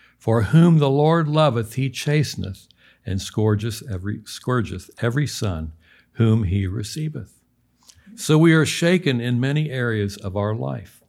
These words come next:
small and great. You know, there's little things that the Lord wants to put his finger on, and there are big things that the Lord wants to put his finger on.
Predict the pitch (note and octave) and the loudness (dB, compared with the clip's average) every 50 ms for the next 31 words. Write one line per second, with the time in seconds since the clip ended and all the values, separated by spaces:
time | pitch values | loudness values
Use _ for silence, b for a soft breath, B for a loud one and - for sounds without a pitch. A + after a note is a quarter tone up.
0 | _ _ _ _ _ _ _ _ _ _ _ - - - - - G#2+ G#2+ G#2+ G#2+ | _ _ _ _ _ _ _ _ _ _ _ -14 -12 -12 -8 -4 -2 0 0 0
1 | G#2 A2 A#2+ B2+ D3+ D#3+ C3+ A#2+ B2 A#2+ C#3 D#3+ F3 D#3+ C3 B2+ - - - - | 0 -2 -4 -6 -8 -10 -10 -10 -10 -8 -8 -8 -10 -10 -12 -16 -20 -20 -18 -12
2 | A2 G2 G2 G2 F2+ F2 F2 E2+ E2 F2 A2 B2+ D#3 D#3+ D3 D#3 D#3+ D#3 D#3 D#3+ | -10 -10 -8 -8 -10 -10 -12 -12 -10 -8 -6 -4 -4 -4 -4 -2 -2 0 0 2
3 | D#3 C#3+ D3+ D3+ - D#3 C#3+ C#3 C#3 C#3+ D3 C#3 C3 C3+ C3+ A#2 - - - C3+ | 0 0 -2 -4 -4 -4 -4 -2 -2 -4 -4 -6 -8 -10 -10 -12 -14 -14 -14 -14
4 | C3+ - _ _ - B2+ C3 C3+ - - - C#3 C#3 C3 B2 A#2 A2 A2 A2+ B2+ | -14 -16 _ _ -10 -10 -8 -10 -10 -8 -8 -8 -6 -6 -6 -6 -6 -6 -8 -8
5 | C3+ - _ b b b b b b b b b b G#2 G#2 G2+ G#2 G#2 G2+ G2 | -10 -12 _ b b b b b b b b b b -4 -2 -2 0 0 -2 -2
6 | G2 G2+ G2 G2+ - G2 F2+ F2+ E2 D#2+ D#2+ G#2+ B2 A#2 G#2+ G#2 - A2 F#2 E2 | -4 -4 -6 -6 -8 -8 -10 -12 -12 -10 -10 -8 -8 -8 -8 -10 -10 -10 -10 -10
7 | D#2+ E2 E2+ - - F#2+ - - F2+ F2 E2+ E2+ D#2+ E2+ E2+ E2 - - G#2 - | -10 -14 -16 -14 -14 -14 -12 -12 -12 -10 -10 -12 -12 -12 -14 -14 -16 -16 -18 -16
8 | - F#2 F2+ F2+ - - - - E2+ F2+ F2+ F2 - - - - _ | -16 -16 -16 -16 -18 -18 -16 -14 -14 -14 -14 -18 -20 -20 -20 -20 _